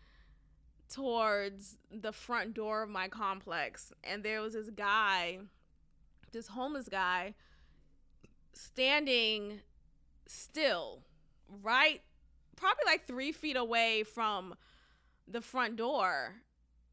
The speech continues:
And he's standing still in a way that he's staring still,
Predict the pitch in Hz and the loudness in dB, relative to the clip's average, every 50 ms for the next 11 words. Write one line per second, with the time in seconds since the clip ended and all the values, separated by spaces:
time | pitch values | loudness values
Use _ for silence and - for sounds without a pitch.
0 | _ - 247 269 277 311 339 320 330 - - - 320 330 370 403 415 392 - - | _ 2 2 2 4 4 2 2 0 0 -2 2 4 4 4 4 2 -2 -4 -6
1 | - - 330 311 320 302 294 285 269 262 254 254 254 247 247 247 247 220 240 233 | -6 -2 0 0 2 0 0 -2 -2 0 2 2 4 4 4 4 2 2 2 4
2 | 220 214 208 226 226 269 269 254 240 - - - - 277 262 269 285 302 311 302 | 4 4 4 2 0 -4 -6 -6 -6 -8 -10 -8 -4 -2 0 2 2 2 2 0
3 | 302 294 - - - - _ - 285 277 277 277 285 294 311 339 381 370 - | -2 -4 -6 -8 -10 -12 _ -2 2 4 4 6 6 4 4 2 0 -4 -4